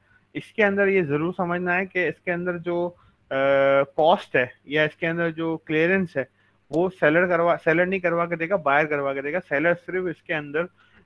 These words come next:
अ, handling charges देगा, terminal handling के जो भी charges होंगे वो देगा। इसकी export clearance कराना buyer की जिम्मेदारी होती है। इसके बाद एक level अप हो जाता है free, फ्री ऑन board। free on board के अंदर seller export clearance भी देगा,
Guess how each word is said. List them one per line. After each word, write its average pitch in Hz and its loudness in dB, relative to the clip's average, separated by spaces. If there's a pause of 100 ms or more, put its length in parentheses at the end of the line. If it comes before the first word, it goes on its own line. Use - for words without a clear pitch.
(100)
अ, 139 2
handling 180 2
charges 151 4
देगा, 143 0
terminal 165 -4
handling 160 -4
के 160 -6
जो 151 -6
भी 175 -4
charges 156 -6
होंगे 151 -12
वो 143 -6
देगा। 160 -6 (340)
इसकी 165 -4
export 185 -2
clearance 185 -2
कराना 165 -2
buyer 139 0
की 143 -6
जिम्मेदारी 120 -10
होती 117 -20
है। 123 -20 (420)
इसके - -6
बाद 208 4 (220)
एक 185 2
level 180 4
अप 175 0
हो 175 -2
जाता 180 -2
है 202 -6
free, 180 0
फ्री 170 -2
ऑन 160 0
board। 127 -8 (240)
free 220 -2
on 226 2
board 180 -4
के 185 -4
अंदर 160 -2 (420)
seller 175 4
export - -4
clearance 185 0
भी 202 -2
देगा, 196 2